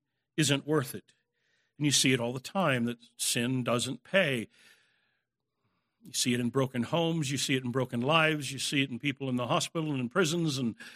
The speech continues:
it, it just doesn't work out well. But David's point here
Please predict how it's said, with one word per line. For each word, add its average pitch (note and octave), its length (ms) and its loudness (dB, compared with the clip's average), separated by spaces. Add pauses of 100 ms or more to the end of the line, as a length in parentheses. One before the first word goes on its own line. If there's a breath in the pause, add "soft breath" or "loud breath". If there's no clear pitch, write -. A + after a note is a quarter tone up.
(340 loud breath)
it, - 200 -12 (220)
it C3 120 -6
just - 260 -2
doesn't C3+ 360 2
work C3+ 240 -2
out F3 280 -2
well. G2+ 300 -10 (4000)
But F3 180 -4
David's C4+ 460 2
point G3+ 440 2
here A#2 440 -6